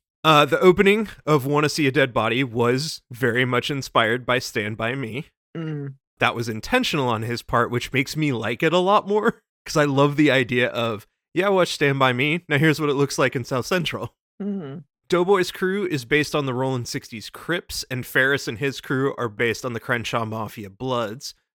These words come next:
Speaker 1: The Bloods were actually angered by the film, thinking that they were portrayed as bad guys instead of just gangsters, that they were scared.
Speaker 2: Mm-hmm.
Speaker 1: And Singleton based the self-hating black officer off of a police officer he encountered as a kid.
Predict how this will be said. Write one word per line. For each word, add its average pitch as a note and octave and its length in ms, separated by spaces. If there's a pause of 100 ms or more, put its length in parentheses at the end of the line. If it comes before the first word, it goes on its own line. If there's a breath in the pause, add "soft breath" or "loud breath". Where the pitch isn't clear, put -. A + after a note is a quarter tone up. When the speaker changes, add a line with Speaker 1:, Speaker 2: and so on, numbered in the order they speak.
Speaker 1:
The C#3 80
Bloods C#3+ 360
were D3+ 120
actually A#2 500
angered A3 380
by A#2+ 100
the G#2+ 100
film, A2 300
thinking A#2+ 400
that G#2+ 200
they C#3+ 260
were B2 160
portrayed A2+ 560
as A2 240
bad C3 400
guys G2+ 400
instead A2 360
of A#2 200
just - 320 (260)
gangsters, C#3 1040 (280)
that - 100
they G2+ 120
were G#2 120
scared. G2 580 (180)
Speaker 2:
Mm-hmm. C#3 500 (320)
Speaker 1:
And D#3 180
Singleton G3+ 560
based D3 400
the C#3+ 160
self-hating D3+ 600
black A#2 260
officer C#3+ 560
off A#2+ 180
of B2+ 160
a B2+ 120
police B2+ 380
officer A#2 380
he G3 360
encountered A2+ 640
as G#2+ 180
a - 60
kid. G#2 420